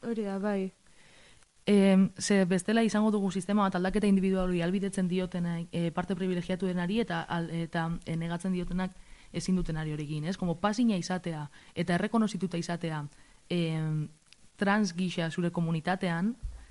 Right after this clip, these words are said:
Speaker 2: eh, aldaketa handi bat da, baina ez da, em, baina ez dugu borroka trans mariboio hor bukatu nahi. Kontua ez dago onartzea, ez gatoz onarpenezke. Heterosexualitatea
Speaker 1: Bai.
Speaker 2: apurtzera gatoz.
Speaker 1: Bai. Osea, hori da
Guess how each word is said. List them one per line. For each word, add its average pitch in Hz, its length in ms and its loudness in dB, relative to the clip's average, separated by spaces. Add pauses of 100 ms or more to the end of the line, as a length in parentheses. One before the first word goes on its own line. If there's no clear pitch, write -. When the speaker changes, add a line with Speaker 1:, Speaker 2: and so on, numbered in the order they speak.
(160)
Speaker 2:
eh, 170 180 0 (100)
aldaketa 175 600 0
handi 165 300 0
bat 156 180 -2
da, 160 160 -2
baina 165 300 -2
ez 190 140 -2
da, 208 300 0
em, 175 300 0
baina 175 180 2
ez 190 120 0
dugu 214 180 2
borroka 175 320 0
trans 175 200 -2
mariboio 170 360 0
hor 175 100 -4
bukatu 165 320 -10
nahi. 156 240 -10 (300)
Kontua 208 420 4
ez 214 140 4
dago 190 220 4
onartzea, 165 440 0
ez 170 80 -2
gatoz 214 220 0
onarpenezke. 160 760 -4 (380)
Heterosexualitatea 190 840 4
Speaker 1:
Bai. 180 100 0
Speaker 2:
apurtzera 165 400 -4
gatoz. - 360 -16 (260)
Speaker 1:
Bai. 190 340 2 (500)
Osea, - 200 2
hori 240 180 8
da 247 340 8